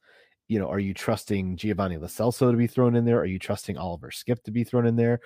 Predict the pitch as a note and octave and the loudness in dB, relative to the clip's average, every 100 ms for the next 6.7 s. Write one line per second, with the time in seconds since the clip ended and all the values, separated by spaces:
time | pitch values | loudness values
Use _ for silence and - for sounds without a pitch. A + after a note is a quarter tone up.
0 | - - G2+ G2+ C#3+ - A2+ G2 A#2 G2 | -12 -8 -4 2 2 4 4 6 6 6
1 | D#2+ A#2+ B2+ B2 B2+ A2 G2 - - - | 4 2 2 2 4 4 0 -4 -2 6
2 | C3 C#3+ - - _ A#2+ A#2+ - B2+ - | 8 8 2 -20 _ -4 0 2 4 4
3 | B2 A#2 B2 A#2 A#2 B2+ A#2 B2 - _ | 2 2 2 2 4 4 6 4 0 _
4 | _ _ _ _ _ _ _ _ - A2+ | _ _ _ _ _ _ _ _ -2 0
5 | B2+ A#2+ A2+ B2+ A2 B2+ - B2+ A#2+ B2+ | 2 2 2 4 4 0 -2 0 0 4
6 | D3 D#3 D#3+ C#3+ B2 A2 | 4 6 6 6 6 6